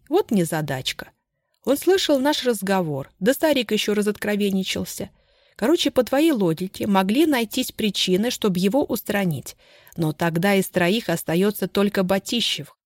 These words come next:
Хотя почему, собственно, ты ограничиваешься только ими, мне непонятно".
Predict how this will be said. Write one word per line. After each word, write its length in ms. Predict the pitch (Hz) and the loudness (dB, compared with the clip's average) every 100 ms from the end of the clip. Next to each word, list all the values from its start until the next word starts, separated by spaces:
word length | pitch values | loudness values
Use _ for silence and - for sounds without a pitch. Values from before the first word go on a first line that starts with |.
| _ _ | _ _
Хотя 280 | - 170 196 | -8 -4 -2
почему, 520 | 202 202 - 240 403 | -2 -2 0 0 -2
собственно, 500 | - 214 - 175 165 | -2 -4 -2 -2 -2
ты 160 | 151 311 | 0 2
ограничиваешься 880 | 330 240 233 311 - 269 262 - 240 | 2 0 2 2 2 2 2 0 0
только 320 | 277 285 302 | 2 2 2
ими, 360 | - 226 180 160 | 0 0 0 0
мне 200 | 185 277 | 0 0
непонятно". 720 | 285 277 269 175 120 - | -2 -2 0 -2 -4 -12